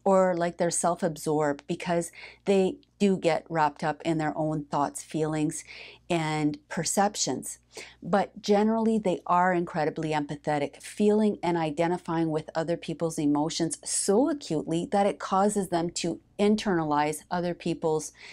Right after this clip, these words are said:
negative emotions and problems, and then to get dysregulated. The quiet B P D often gets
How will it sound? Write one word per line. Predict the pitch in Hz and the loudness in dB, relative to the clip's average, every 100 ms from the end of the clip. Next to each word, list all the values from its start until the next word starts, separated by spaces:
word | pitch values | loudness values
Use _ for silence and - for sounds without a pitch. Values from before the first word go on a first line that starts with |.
| - - | -14 -4
negative | 160 147 147 | -2 0 -2
emotions | 156 170 202 220 226 160 131 - | -2 0 2 2 2 0 -2 -4
and | - 160 151 | -6 -6 -6
problems, | - 196 202 202 151 143 143 - - | -4 0 0 0 0 -2 -4 -16 -6
and | 175 175 | -2 0
then | 180 185 | 2 0
to | 196 180 | -2 -2
get | 170 160 | -2 -2
dysregulated. | - 160 - 143 147 160 147 139 135 - _ _ - - - - | -2 -2 -2 -2 0 -2 0 0 -2 -6 _ _ -20 -18 -18 -14
The | 160 180 175 156 | -2 0 0 -2
quiet | - 185 262 302 - | -2 0 2 2 0
B | 165 | -4
P | 165 160 | -4 -2
D | 165 165 | 0 0
often | 165 180 - 196 | 0 -2 -2 -2
gets | 165 151 | -2 -4